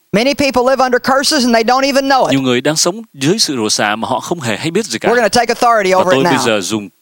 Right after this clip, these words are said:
Speaker 2: à, uy quyền của Chúa để mà phá bỏ
Speaker 1: Father,
Speaker 2: điều
Speaker 1: in the
Speaker 2: đó.
Speaker 1: name of Jesus, I take authority over every curse on these people's lives.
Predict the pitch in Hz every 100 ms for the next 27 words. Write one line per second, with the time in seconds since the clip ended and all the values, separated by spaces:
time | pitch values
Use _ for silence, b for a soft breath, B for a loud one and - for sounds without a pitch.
0 | - 113 104 156 160 139 107 101 131 165
1 | 120 104 101 - 160 190 220 269 269 247
2 | 262 254 208 262 269 247 247 247 254 240
3 | 254 262 254 220 202 240 240 - - 254
4 | 262 240 226 233 - 240 226 185 233 233
5 | 240 214 -